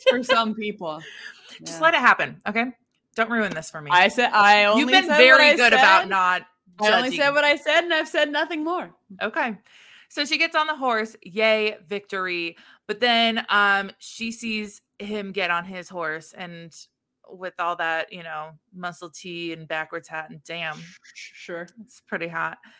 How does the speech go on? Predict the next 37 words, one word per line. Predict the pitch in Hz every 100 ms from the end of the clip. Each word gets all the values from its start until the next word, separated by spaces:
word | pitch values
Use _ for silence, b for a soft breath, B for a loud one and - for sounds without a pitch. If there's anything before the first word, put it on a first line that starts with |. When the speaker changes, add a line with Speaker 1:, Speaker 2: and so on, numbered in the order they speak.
| B B
Speaker 1:
Mm-hmm. | 160 214
Speaker 2:
Uh, | 214 214
so | 220
they | 247
go | 247 269
around | 277 254
the | 240
corral | 233 202 190
a | 185
few | 190
times | 185 196 175 175 170
and |
she | - 196
does | 170 165
great. | - 156 156
And | 170 180
then, | 180 180
of | 185 -
course, | - - 214 214 226 226 - _ _ _ _
there's | 196 196 185
a | 175
celebratory | - - 220 233 247 233 214 196 185
hug | 170 127 123 _ _ _ _ _ _ _ _ _ _ -
because | 180 208 185
she's | 202 -
so | 190
happy | 190 170 -
she | 165 160
did | 143
it. | 135 - _ b b b b b _
Speaker 1:
A | -
Speaker 2:
And | 196
then | 202
when | 240 220
they | -
Speaker 1:
celebratory | 320 254 277 320 269 302
hug? | 302 285 370